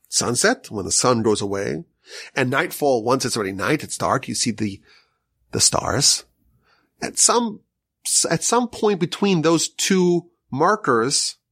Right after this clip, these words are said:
of a daily cycle, that's when nightfall is. But we don't know for sure.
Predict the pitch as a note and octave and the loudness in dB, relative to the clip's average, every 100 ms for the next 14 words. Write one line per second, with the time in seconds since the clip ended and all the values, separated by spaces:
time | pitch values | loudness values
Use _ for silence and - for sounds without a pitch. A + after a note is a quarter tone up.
0 | _ _ _ _ _ B2 A#2+ A2+ G#2 - | _ _ _ _ _ 0 0 -2 -8 -14
1 | - A2 A#2 A2+ A#2+ - - - A3+ A3+ | -10 -4 -2 -2 -2 -4 -6 0 0 0
2 | C#3 C3 - _ _ - C#3 C#3 A2+ A2+ | 0 -2 -4 _ _ -4 0 2 2 -2
3 | - - - - - _ _ _ _ _ | -4 -8 -6 -6 -8 _ _ _ _ _
4 | - E3 G#3 G#3+ A3 G3 - C#3+ - - | -6 -2 0 2 2 2 2 -2 -2 -6